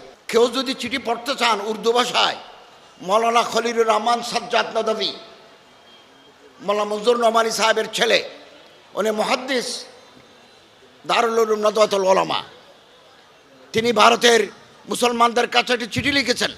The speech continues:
চিঠি আমার কাছে আছে। ফিলিস্তিনে যেখানে পঁচিশ হাজার ফিলিস্তিনি মানুষ শহীদ হয়ে গেল ইসরায়েলের বোমার আঘাতে, ইসরায়েলের সাথে লাগানো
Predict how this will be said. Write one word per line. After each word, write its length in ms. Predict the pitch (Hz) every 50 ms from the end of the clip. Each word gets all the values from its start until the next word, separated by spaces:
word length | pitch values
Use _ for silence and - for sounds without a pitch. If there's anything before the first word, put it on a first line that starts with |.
| - - - - - - - - - - _ _ _ -
চিঠি 180 | - 220 240
আমার 200 | 240 233 247 233
কাছে 240 | 208 240 214 190 240
আছে। 300 | 220 208 180 - 196 151 - - - - - - _ _ _ _
ফিলিস্তিনে 640 | - 220 220 240 247 240 247 - - 262 240 240 233
যেখানে 420 | 190 220 214 - 226 240 247 254 240
পঁচিশ 520 | 247 - 233 247 - - 311 294 220 -
হাজার 440 | - - 233 233 226 233 233 226 202 151 - - - - - - - - - - - - -
ফিলিস্তিনি 580 | - 247 233 233 196 - - - 233 220 233 233
মানুষ 540 | 220 202 208 214 214 214 196 - - - -
শহীদ 340 | 240 233 220 214 - -
হয়ে 260 | - 233 214 214 226 214
গেল 320 | 220 220 214 214 196 156 - - - - - -
ইসরায়েলের 680 | - 220 226 165 190 196 220 214 233 233 226 226 214 214
বোমার 380 | - - 190 196 196 196 190 190
আঘাতে, 460 | 190 202 185 208 202 - 202 170 135 - - - - - - - - - - - - - - - - - _ -
ইসরায়েলের 540 | 196 208 - - 220 233 247 262 277 277 269 269 - -
সাথে 460 | - 269 269 269 262 262 262 254 - - - - - - - - - - - - - - -
লাগানো 520 | 175 208 240 220 226 226 233 226 220 202